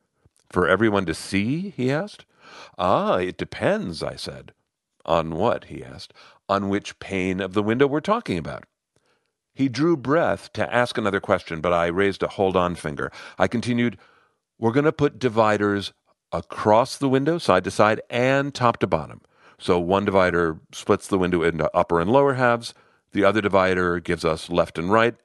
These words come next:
and we end up with four panes." He softened his gaze, imagining. I said, "Thinking horizontally, split in half, top and bottom,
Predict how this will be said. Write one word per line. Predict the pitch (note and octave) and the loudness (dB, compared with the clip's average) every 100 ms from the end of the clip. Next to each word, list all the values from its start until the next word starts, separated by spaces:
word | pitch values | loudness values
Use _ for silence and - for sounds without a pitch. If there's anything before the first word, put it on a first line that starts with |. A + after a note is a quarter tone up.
| - | -2
and | G#2+ | 0
we | A2+ G#2 | 2 0
end | F#2 | 2
up | F2+ E2+ - _ - | 2 0 -10 _ -2
with | G2 | -2
four | - F#2+ | 2 0
panes." | F2 G2 D#2+ B1+ - - _ _ _ _ _ _ _ _ _ - | 2 -2 -4 -6 -16 -20 _ _ _ _ _ _ _ _ _ -8
He | B2+ | -6
softened | - C#3+ A#2+ G#2 | 2 0 0 -4
his | F2 E2 | -4 -4
gaze, | G#2+ G2+ D2+ C2 B1 - - | 0 0 0 -6 -12 -18 -14
imagining. | E2+ F2+ F#2+ D#2+ C#2 G#1+ _ _ _ _ _ _ _ - | -4 0 0 -2 -10 -12 _ _ _ _ _ _ _ -4
I | G#2 | -4
said, | - G#2 F#2+ - _ _ - | 2 0 0 -20 _ _ 0
"Thinking | C#3+ C3 A2+ | 0 0 0
horizontally, | A2 F#2 F#2 D3+ D3+ F2+ D2+ E2 F#2+ | 2 2 4 4 4 0 -4 -6 -8
split | - - G#2+ G2+ | -12 0 0 0
in | |
half, | F2+ C3+ G2 F2 - | -2 0 2 0 -2
top | F#2+ F2 | -2 0
and | F2 | 2
bottom, | A2 F2 C#2 F2 | 2 2 -4 -12